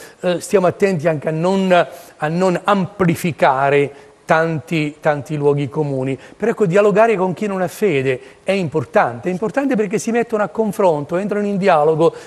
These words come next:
due esperienze diverse, no? L'esperienza di chi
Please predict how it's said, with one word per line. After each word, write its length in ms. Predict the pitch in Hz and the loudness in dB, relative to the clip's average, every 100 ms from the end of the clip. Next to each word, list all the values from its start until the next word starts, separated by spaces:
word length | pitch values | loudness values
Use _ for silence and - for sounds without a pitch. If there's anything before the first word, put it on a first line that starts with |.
| - | -4
due 220 | 190 247 | 2 2
esperienze 640 | 226 - 208 208 202 - 208 | 2 0 2 2 0 -2 -2
diverse, 600 | 190 156 120 117 - 165 | 2 2 0 -6 -6 -2
no? 260 | 175 208 - - | 0 0 -2 -6
L'esperienza 640 | 196 190 226 247 285 220 | -4 -2 0 0 0 0
di 180 | 190 185 | -2 -4
chi 300 | - 233 147 | -2 -2 -2